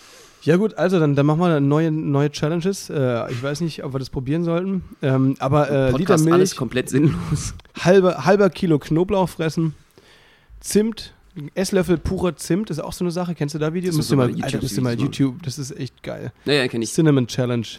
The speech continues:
Speaker 2: Kenn ich, kenn ich.
Speaker 1: Ähm, ja, so viel, so
Speaker 2: Oder
Speaker 1: viel dazu.
Speaker 2: Wasabi ins Auge schmieren, auch schön. Der Klassiker.
Speaker 1: Super, super Sache. Was mir mal passiert ist, ist mir wirklich passiert, ähm, war ich erkältet.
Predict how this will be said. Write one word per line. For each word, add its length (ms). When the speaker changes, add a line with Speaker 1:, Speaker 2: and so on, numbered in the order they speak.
Speaker 2:
Kenn 140
ich, 60
kenn 160
ich. 60
Speaker 1:
Ähm, 380
ja, 340
so 180
viel, 380
so 100
Speaker 2:
Oder 100
Speaker 1:
viel 100
dazu. 220
Speaker 2:
Wasabi 200
ins 140
Auge 220
schmieren, 300
auch 140
schön. 300
Der 100
Klassiker. 460
Speaker 1:
Super, 560
super 300
Sache. 360
Was 140
mir 120
mal 100
passiert 340
ist, 200
ist 180
mir 140
wirklich 220
passiert, 400
ähm, 320
war 120
ich 80
erkältet. 640